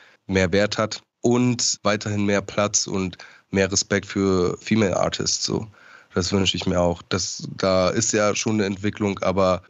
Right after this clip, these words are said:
ich muss sagen, nach außen hin ist es super gut und super wichtig und super schön, dass es so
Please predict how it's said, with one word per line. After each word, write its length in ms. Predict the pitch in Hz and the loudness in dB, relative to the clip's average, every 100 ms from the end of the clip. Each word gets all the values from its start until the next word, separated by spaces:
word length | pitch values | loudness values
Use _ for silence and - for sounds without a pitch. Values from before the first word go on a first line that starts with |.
| - | -16
ich 200 | - 107 | -6 -2
muss 200 | 107 95 | 0 0
sagen, 560 | 101 98 98 98 95 90 _ _ | 2 2 0 -2 -4 -6 _ _
nach 240 | 107 101 - | -2 -2 0
außen 380 | 107 113 - 104 | -2 0 -2 -2
hin 280 | 107 107 | 0 0
ist 240 | 92 - - | -2 -6 -4
es 380 | 95 - - - _ _ _ | -2 -2 -4 -8 _ _ _
super 520 | 95 113 120 107 104 | -2 -2 0 0 0
gut 380 | 92 107 113 - | -2 -2 -2 -4
und 140 | 98 | -6
super 340 | 101 104 104 92 | -4 -2 -2 0
wichtig 340 | 104 - - | -2 -2 -4
und 120 | 95 | -4
super 220 | - 98 | -4 -2
schön, 300 | 92 - 110 | 0 2 2
dass 200 | 98 - | 2 0
es 100 | 95 | -2
so 300 | - 101 101 | 0 2 0